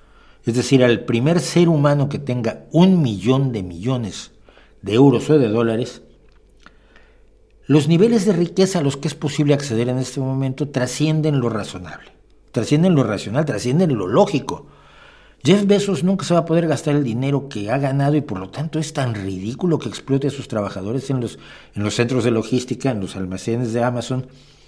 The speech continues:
Dices tú, "¿pero qué necesidad tienes, criatura?". Eh,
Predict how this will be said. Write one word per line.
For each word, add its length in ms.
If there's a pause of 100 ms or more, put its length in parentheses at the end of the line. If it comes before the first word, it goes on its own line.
(280)
Dices 260
tú, 140
"¿pero 160
qué 100
necesidad 560
tienes, 380
criatura?". 640 (1300)
Eh, 720